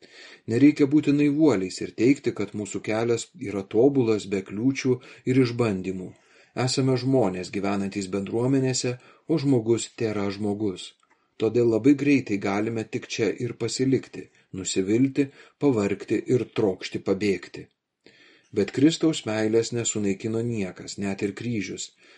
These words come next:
Tai tuo labiau mūsų kryžiai jos nesunaikins. Tėvas juk galėjo išgydyti Jėzaus žaizdas, panaikinti randus, bet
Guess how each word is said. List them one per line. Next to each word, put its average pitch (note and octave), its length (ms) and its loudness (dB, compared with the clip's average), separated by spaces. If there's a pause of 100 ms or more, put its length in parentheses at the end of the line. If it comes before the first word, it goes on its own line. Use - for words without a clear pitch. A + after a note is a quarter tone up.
Tai F2+ 160 -4
tuo B2+ 240 4
labiau C3 320 4
mūsų C#3 480 0
kryžiai A#2 480 -2
jos F#2+ 240 -4
nesunaikins. G2 800 -6 (640)
Tėvas A2+ 400 2
juk B2+ 160 2
galėjo A#2 400 0
išgydyti A2+ 640 -4
Jėzaus G2 460 -4
žaizdas, G2+ 480 -2 (340)
panaikinti A2 640 0
randus, B2+ 560 -2
bet C#3 240 -4